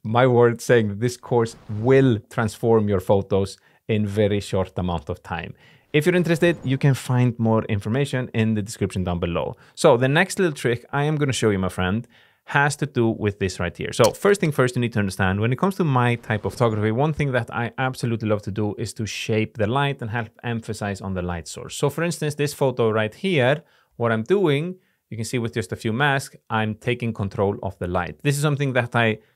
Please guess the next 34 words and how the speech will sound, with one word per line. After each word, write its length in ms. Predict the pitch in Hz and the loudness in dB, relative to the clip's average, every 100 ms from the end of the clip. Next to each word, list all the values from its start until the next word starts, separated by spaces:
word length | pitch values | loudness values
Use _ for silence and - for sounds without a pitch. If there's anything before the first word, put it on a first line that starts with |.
| - | -10
show 340 | - 131 120 - | 2 4 4 2
in 160 | 113 | 0
depth 380 | 101 110 - - | 4 2 0 -8
in 160 | - 101 | -4 -2
my 140 | 92 | -2
<laughs> 100 | 90 - | -2 0
course. 300 | 113 80 - | 0 0 -4
This 180 | - 107 | -4 -2
is 160 | 113 107 | -2 2
a 300 | 104 101 92 - - - | 6 6 4 -2 -20 -18
sneaky 400 | - 139 127 131 | -2 2 4 4
little 400 | 117 113 120 110 | 4 4 2 0
shameless 580 | - 147 160 147 104 - | 2 2 4 4 2 -2
plug 400 | - 113 85 87 | 2 2 2 0
there. 260 | 92 76 - - - - | 0 0 -6 -20 -10 4
But 340 | 151 143 - | 4 4 2
basically 360 | 160 165 170 160 | 2 2 2 2
what 200 | 147 120 | 2 2
this 140 | 123 | 0
is, 240 | 113 110 - | 0 0 -2
this 200 | 110 113 | -4 -4
is 160 | 107 - | -10 -8
a 80 | 107 | -6
bunch 380 | 104 - 160 - | -4 -2 -2 -4
of 120 | 156 | -6
different 340 | - 139 120 101 | -4 -4 -4 -2
masks 460 | 135 123 123 - - _ | 0 0 -2 -10 -20 _
where 120 | - 107 | -6 -4
I'm 80 | |
helping 440 | 101 113 - 107 107 _ | -2 -4 -4 -6 -6 _
focus 580 | _ - 123 117 120 110 - | _ 0 0 0 -4 -6 -6
on 240 | 104 95 | -4 -2
the 140 | 87 85 | -4 -4
light, 420 | 82 78 - _ | -6 -8 -12 _